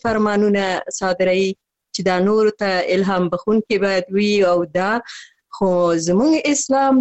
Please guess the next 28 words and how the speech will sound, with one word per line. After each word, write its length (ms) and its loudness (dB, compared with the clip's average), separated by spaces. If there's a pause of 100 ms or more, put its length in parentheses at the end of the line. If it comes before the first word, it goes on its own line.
بالکل 420 0
متفاوت 840 0
دی، 160 2 (160)
بالکل 540 -2
بل 120 0 (100)
ماډل 440 0
اسلام 500 0 (120)
دی. 160 2 (160)
دوی 280 -2 (140)
داسې 300 -2 (140)
کارونه 420 0
کوي 260 0
چې 120 0 (680)
بیخي 460 0 (160)
خلاف 560 0
د 100 -2 (140)
ټول 560 2
اسلامي 800 0
هیوادونو 580 2
نه 160 0
هغه 400 -2 (400)
شرعي 420 2 (240)
فرایض 520 0
چې 80 0 (120)
باید 380 -2
خلک 260 -2 (400)
ولري 400 2 (140)
او 20 2